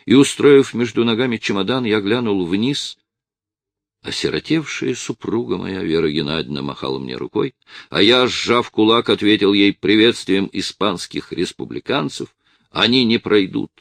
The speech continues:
но пасаран». В пути выяснилось, что рядом с аэропортом расположена большая городская свалка.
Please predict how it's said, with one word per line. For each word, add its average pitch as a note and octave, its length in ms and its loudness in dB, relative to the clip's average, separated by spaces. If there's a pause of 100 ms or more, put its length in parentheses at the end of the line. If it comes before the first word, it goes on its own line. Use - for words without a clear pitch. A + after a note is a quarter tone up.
но C3+ 380 0
пасаран». - 640 -8 (1300)
В - 160 -20
пути E2 240 -6
выяснилось, C#2+ 600 -6 (240)
что - 260 0
рядом D2+ 340 0
с - 260 -6
аэропортом G#2+ 840 -4 (280)
расположена G2 920 0
большая C3 600 -6 (280)
городская D#2+ 640 -4
свалка. - 640 -10